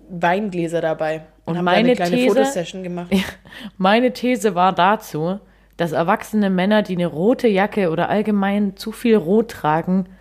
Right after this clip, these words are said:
Speaker 2: sind einfach reich. Und
Speaker 1: Ein
Speaker 2: zwar
Speaker 1: Schnuff zu reich,
Speaker 2: ein Schnuff,
Speaker 1: meinst du?
Speaker 2: ein Schnuff zu
Speaker 1: Mhm.
Speaker 2: reich. Ja.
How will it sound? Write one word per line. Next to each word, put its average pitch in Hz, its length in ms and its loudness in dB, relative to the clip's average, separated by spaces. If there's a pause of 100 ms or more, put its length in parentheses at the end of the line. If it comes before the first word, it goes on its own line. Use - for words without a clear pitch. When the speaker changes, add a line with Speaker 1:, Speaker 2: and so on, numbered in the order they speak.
(360)
Speaker 2:
sind 165 240 0
einfach 165 500 0 (600)
reich. 151 560 -2 (500)
Und 208 200 -2
Speaker 1:
Ein 220 80 0
Speaker 2:
zwar 139 240 2
Speaker 1:
Schnuff 156 120 -4
zu - 160 -6
reich, 180 280 2
Speaker 2:
ein - 40 2
Schnuff, 185 180 0 (120)
Speaker 1:
meinst - 120 -10
du? 202 40 2
Speaker 2:
ein 196 60 2
Schnuff 190 380 -2
zu 190 140 -2
Speaker 1:
Mhm. 156 60 -2
Speaker 2:
reich. 151 240 0 (880)
Ja. 165 140 0